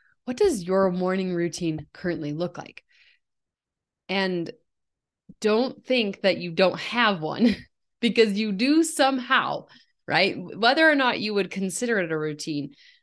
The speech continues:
I want you to think, do you wake up and check your phone first thing? Do you wake up and, uh, take a shower? Do you go to the gym? Do you drink coffee? Do you drink something else? Like, what do you do first thing when you wake up? Um, so just kind of be thinking about that,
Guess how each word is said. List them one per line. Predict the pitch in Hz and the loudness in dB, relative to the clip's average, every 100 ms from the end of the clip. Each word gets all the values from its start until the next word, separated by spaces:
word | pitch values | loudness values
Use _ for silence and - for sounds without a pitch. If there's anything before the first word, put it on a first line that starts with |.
| 156 | -8
I | |
want | 156 185 240 | -4 -2 -4
you | |
to | 233 | -6
think, | 214 185 143 147 | -4 -2 -2 -4
do | |
you | 156 | -4
wake | 160 165 180 | -2 -2 -4
up | 180 | -6
and | 185 | -10
check | 185 - | -10 -10
your | 156 | -8
phone | 196 247 247 | -6 -6 -4
first | 247 240 - | -4 -6 -6
thing? | 226 214 | -6 -6
Do | 190 | -6
you | 170 | -4
wake | 160 160 | -2 -2
up | 165 165 | -6 -6
and, | 160 - _ _ _ - | -10 -12 _ _ _ -12
uh, | 160 160 156 160 - _ _ _ - | -8 -8 -8 -10 -12 _ _ _ -20
take | 185 147 | -14 -10
a | |
shower? | 151 294 294 262 247 | -4 2 4 4 2
Do | 240 180 | 0 -2
you | 156 | -4
go | 151 202 | -2 -2
to | |
the | 185 190 | -2 -4
gym? | 226 269 254 226 | 0 0 0 -2
Do | 185 | -2
you | 180 175 170 165 | -2 -2 -2 -2
drink | 160 170 160 | -4 -6 -6
coffee? | - 277 285 254 | -2 -2 0 -4
Do | 220 | -4
you | 202 185 | -4 -4
drink | 170 180 180 - | -4 -4 -6 -8
something | 214 214 202 | -8 -4 0
else? | 277 254 | 2 2
Like, | 220 170 _ _ _ | -2 -6 _ _ _
what | - 196 226 | -6 0 2
do | |
you | 285 285 | 2 0
do | 226 220 196 | 0 0 0
first | - 185 - | -2 -6 -6
thing | 190 180 | -8 -6
when | 170 165 | -4 -4
you | 160 | -4
wake | 156 156 | -4 -6
up? | 147 - _ _ _ - | -10 -10 _ _ _ -10
Um, | 170 165 160 170 185 | -6 -6 -6 -10 -10
so | - 208 185 170 _ | -4 0 0 -2 _
just | 285 294 | -8 -4
kind | 359 349 | -2 -2
of | |
be | 269 214 | -2 -4
thinking | 220 214 202 180 | -4 -6 -4 -6
about | 160 151 - | -4 -4 -4
that, | 131 123 - | -4 -4 -8